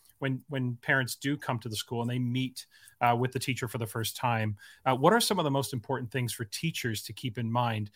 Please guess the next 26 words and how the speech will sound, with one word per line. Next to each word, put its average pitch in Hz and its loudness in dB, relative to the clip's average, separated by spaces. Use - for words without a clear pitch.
Like, 131 -4
what 180 6
are 208 6
some 196 4
of 160 4
the 139 0
best 135 4
activities 135 0
or 117 -2
models 127 4
or 131 -2
ways 131 2
that 135 -6
you've 123 -2
seen 147 2
that 127 0
first 131 -2
meeting 127 -2
be 110 -6
structured 135 -2
that 123 -2
makes 143 -2
parents 135 0
comfortable, 104 -2
uh, 117 4
with 127 0